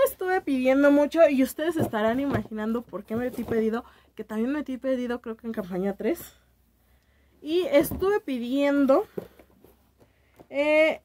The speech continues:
un paquete que venía en Gana Más de estos productitos, de estos geles, chicas, que este ya estuve utilizando este y les he de decir que me ha gustado mucho.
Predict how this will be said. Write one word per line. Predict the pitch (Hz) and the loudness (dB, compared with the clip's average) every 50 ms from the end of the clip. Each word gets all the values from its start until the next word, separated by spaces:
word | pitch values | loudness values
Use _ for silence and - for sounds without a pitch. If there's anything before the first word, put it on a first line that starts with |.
| _ | _
un | - 302 330 381 | -6 -6 -6 -6
paquete | - - 349 359 - _ - 269 254 - - 285 277 | -6 -4 -4 -4 -4 _ -4 -4 -4 -4 -6 -10 -10
que | - - 220 | -6 -4 -2
venía | 208 208 214 214 220 226 233 226 - - | 0 0 2 2 2 2 0 0 -2 -2
en | 226 214 202 196 | -2 -2 0 0
Gana | 190 196 190 202 208 | 0 -2 -2 -2 0
Más | 208 226 240 262 330 392 - - - - - _ _ _ _ - _ - | 0 0 0 0 -2 -2 -4 -10 -16 -16 -18 _ _ _ _ -20 _ -12
de | 247 226 277 294 | -8 -4 -2 -2
estos | 285 - 349 370 349 | -2 -2 -4 -6 -6
productitos, | - 330 285 233 208 202 - - 269 254 233 - 262 262 240 | -4 -4 -4 -4 -4 -4 -8 -10 -14 -10 -8 -6 -6 -4 -4
de | 247 | -6
estos | 233 - 285 277 - | -8 -8 -10 -10 -10
geles, | - - - 233 226 233 262 403 494 - - - _ _ _ _ _ _ _ _ _ _ _ _ _ _ _ _ | -12 -10 -6 -4 -2 0 0 -2 -4 -6 -10 -16 _ _ _ _ _ _ _ _ _ _ _ _ _ _ _ _
chicas, | _ - 269 - - 330 415 - - - _ _ _ _ _ _ _ _ _ _ _ _ 254 240 226 226 226 - 226 _ - | _ -12 -10 -6 -4 -6 -6 -6 -10 -20 _ _ _ _ _ _ _ _ _ _ _ _ _ _ _ -20 -20 -20 _ _ -6
que | 262 247 - - | -4 -4 -4 -4
este | - 320 - - 349 294 | -4 -6 -4 -4 -6 -6
ya | 285 302 | -4 -6
estuve | 294 - - 302 294 | -6 -6 -8 -8 -8
utilizando | 294 - 269 214 196 202 - 254 240 247 233 240 - _ - | -8 -6 -6 -6 -6 -6 -4 -6 -4 -4 -4 -6 -8 _ -6
este | 226 233 233 - - - 294 - - - | -4 -4 -4 -6 -6 -6 -6 -6 -6 -6
y | 262 233 | -4 -2
les | 226 226 220 220 - - _ | -2 -2 -2 -4 -6 -10 _
he | - 233 | -8 -4
de | 254 277 294 | -2 -2 0
decir | 277 202 202 - 240 233 _ | 0 -2 -4 -6 -12 -16 _
que | - 247 | -12 -10
me | 233 226 214 208 - _ - | -8 -6 -6 -8 -8 _ -10
ha | 220 226 226 | -6 -6 -6
gustado | 233 240 - - 233 220 220 | -6 -6 -8 -6 -4 -4 -4
mucho. | 233 247 240 - 320 | -4 -6 -8 -8 -10